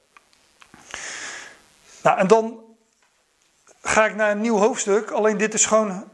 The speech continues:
vanuit Hebreeën zes, lees ik nu gewoon verder in Hebreeën zeven. En, ehm, ik sla dus niet eens een vers over. Ik ga wel een beetje voortmaken. Want ik zie dat de tijd ook doorloopt.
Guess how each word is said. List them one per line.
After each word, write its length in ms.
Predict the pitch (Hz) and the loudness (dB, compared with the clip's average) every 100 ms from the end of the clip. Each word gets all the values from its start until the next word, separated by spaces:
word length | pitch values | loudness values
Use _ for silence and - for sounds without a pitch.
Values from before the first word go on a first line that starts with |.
| 440 | -12
vanuit 520 | 247 - 202 196 196 | -8 0 2 4 0
Hebreeën 440 | 165 180 185 196 185 | -2 -4 2 2 4
zes, 460 | 220 220 220 - 220 | 2 2 0 -8 -2
lees 260 | 190 202 | 0 0
ik 120 | 170 | -2
nu 100 | 180 | -4
gewoon 280 | 190 180 175 | 0 0 0
verder 320 | 160 214 185 | 2 0 0
in 140 | 160 160 | -4 -2
Hebreeën 480 | 170 165 185 180 156 | 0 2 4 4 4
zeven. 720 | 214 208 151 175 294 240 - _ _ _ _ - - - - | 2 2 -4 -8 -8 -12 -20 _ _ _ _ -20 -20 -20 -12
En, 300 | - 170 165 | 2 2 4
ehm, 420 | 165 160 156 156 156 139 - _ - | 4 4 4 2 -4 -14 -20 _ -18
ik 100 | - | -2
sla 240 | - 170 165 | 4 4 4
dus 140 | 151 | -2
niet 180 | 165 165 | -8 -2
eens 200 | 170 151 | -2 -2
een 60 | |
vers 220 | 147 165 180 | 0 0 2
over. 280 | 185 156 | 2 2
Ik 80 | 170 | -2
ga 160 | - 165 | 0 2
wel 120 | 170 | 2
een 60 | 165 | 2
beetje 240 | 165 151 | -2 -4
voortmaken. 760 | 165 196 185 147 135 190 202 - - _ _ - - - _ - - | 0 0 2 0 0 -4 -8 -12 -20 _ _ -20 -20 -20 _ -20 -16
Want 180 | - 135 | -10 -8
ik 80 | 143 | -2
zie 180 | - 143 | -2 -2
dat 200 | 143 139 | -8 -6
de 300 | 147 139 139 | -4 -2 0
tijd 260 | - 160 165 | 0 0 0
ook 140 | 175 | 0
doorloopt. 500 | 151 143 139 190 - | 4 4 4 0 -4